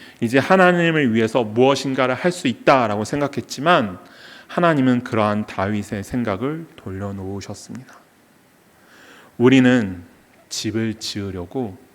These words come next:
애쓰지 않아도 됩니다. 아니, 애쓰지 않아야 합니다. 나를 위한 집을 지으-, 집을 세우려고 애쓰지 않아도 됩니다. 하나님을 위한 집을 지으려고도 우리의 시간과 에너지를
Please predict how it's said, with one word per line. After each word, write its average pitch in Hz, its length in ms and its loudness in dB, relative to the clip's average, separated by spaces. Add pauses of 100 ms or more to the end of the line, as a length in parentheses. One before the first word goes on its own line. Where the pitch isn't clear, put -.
(120)
애쓰지 98 540 -12
않아도 95 380 -8
됩니다. 98 500 -16 (680)
아니, 113 340 -6 (180)
애쓰지 110 720 -8
않아야 110 460 -2
합니다. 104 460 -14 (600)
나를 120 420 6
위한 120 280 4
집을 113 440 -2
지으-, 107 420 -4 (180)
집을 110 340 -2
세우려고 139 880 -2
애쓰지 104 400 -12
않아도 90 540 -10
됩니다. 92 440 -14 (520)
하나님을 170 520 4
위한 120 280 4
집을 113 400 0
지으려고도 123 960 0
우리의 101 320 -6
시간과 98 800 -6
에너지를 107 640 -6